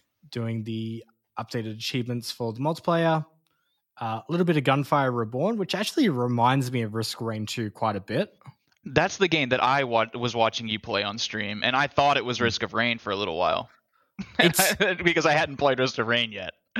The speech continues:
Speaker 1: I mean, Risk of Rain two has more of a verticality to it,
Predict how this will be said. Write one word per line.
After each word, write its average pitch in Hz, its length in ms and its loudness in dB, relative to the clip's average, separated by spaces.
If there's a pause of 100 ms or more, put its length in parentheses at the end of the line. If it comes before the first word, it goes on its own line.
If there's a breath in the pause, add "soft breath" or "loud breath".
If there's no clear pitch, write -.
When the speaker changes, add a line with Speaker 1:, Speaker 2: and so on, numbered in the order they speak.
(260 loud breath)
Speaker 1:
I 202 60 2
mean, 220 380 2
Risk 226 280 0
of 240 100 0
Rain 190 280 2
two 175 300 -2
has 143 300 -2
more 139 280 2
of 131 180 2
a 123 580 0 (100)
verticality 127 1000 -2
to 143 260 -4
it, 285 200 -4